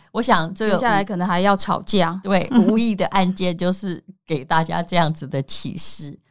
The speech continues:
Speaker 1: 所以你的知识要配得上你拥有的财产，
Speaker 2: 嗯，
Speaker 1: 我觉得这件事
Speaker 2: 教育很重要。
Speaker 1: 好重要。
Speaker 2: 对，对。
Speaker 1: 不过叛逆也是常有的事情啦。其实，呃，过了一段期间之后，当他了解生活的艰辛之后，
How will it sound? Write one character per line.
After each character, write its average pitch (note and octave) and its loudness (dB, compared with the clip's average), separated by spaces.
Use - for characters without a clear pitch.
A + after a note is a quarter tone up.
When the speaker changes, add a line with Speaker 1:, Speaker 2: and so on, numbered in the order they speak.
Speaker 1:
所 B3 0
以 A#3+ 2
你 A3+ 2
的 F#3+ -6
知 A#3+ -4
识 A#3+ -2
要 G#3+ 0
配 - -6
得 E3 -4
上 G3+ 2
你 C#3+ 0
拥 D3 0
有 F3 0
的 C#3 -6
财 - -10
产， - -14
Speaker 2:
嗯， G3 -20
Speaker 1:
我 F#3 -16
觉 E3+ -10
得 A3+ 0
这 A3+ -4
件 - -
事 - -
Speaker 2:
教 G#3+ 6
育 G3+ 4
很 E3 -2
重 F3+ 2
要。 F3+ 4
Speaker 1:
好 - 2
重 F3 2
要。 E3 0
Speaker 2:
对， F#3 0
对。 F3 -4
Speaker 1:
不 F#3+ -4
过 C#4 2
叛 C4+ -2
逆 C4 0
也 D3+ 0
是 G#3 -6
常 D#3+ -2
有 F#3+ 0
的 C#3+ -8
事 G3 0
情 A2+ -8
啦。 - -14
其 A3+ -4
实， A3 -2
呃， E3 -4
过 C#4+ 4
了 G3 4
一 F#3 0
段 G#3+ 0
期 - -6
间 F3 0
之 F3 -2
后， E3 -2
当 A3 0
他 A3+ -2
了 E3+ 0
解 E3 -2
生 G3 0
活 D#3+ -6
的 D#3 -4
艰 E3 2
辛 D#3+ -2
之 D#3 -6
后， - -8